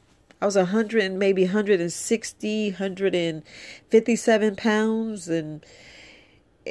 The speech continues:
and the doctor said, "In ten years,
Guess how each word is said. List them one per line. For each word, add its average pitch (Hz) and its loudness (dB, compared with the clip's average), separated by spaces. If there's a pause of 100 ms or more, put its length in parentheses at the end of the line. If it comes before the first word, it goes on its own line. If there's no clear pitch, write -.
(920)
and 165 0
the 185 2
doctor 190 0
said, 170 2 (2000)
"In 190 0
ten 247 0
years, 180 0